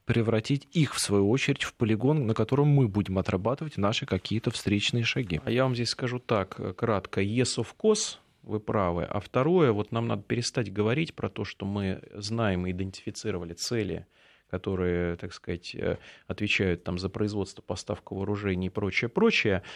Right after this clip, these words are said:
Speaker 2: Вот. Надо просто от слов, там, где нужно, точечно перейти к действиям. Вот. Но некоторые юрисдикции лежат за пределами принятия решений, потому что напрямую завязаны на необходимость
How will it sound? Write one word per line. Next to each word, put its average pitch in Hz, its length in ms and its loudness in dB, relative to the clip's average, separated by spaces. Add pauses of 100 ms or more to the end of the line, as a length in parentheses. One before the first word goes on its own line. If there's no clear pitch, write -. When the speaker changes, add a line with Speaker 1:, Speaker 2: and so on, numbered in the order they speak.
(160)
Speaker 2:
Вот. 110 320 0
Надо 160 240 2
просто 135 540 0
от 127 220 -2
слов, 196 340 0 (400)
там, 170 200 4
где 139 220 6
нужно, 123 320 6
точечно 170 540 2
перейти 120 400 0
к 123 80 -2
действиям. 90 640 -2 (120)
Вот. 98 400 2
Но 127 380 2 (240)
некоторые 135 500 0
юрисдикции 135 920 2
лежат 117 560 2 (380)
за 113 340 2
пределами 135 600 4
принятия 107 480 -2
решений, 104 400 0
потому 117 300 -4
что - 200 -10
напрямую 135 500 0
завязаны 120 540 2
на 117 160 0
необходимость 120 1040 2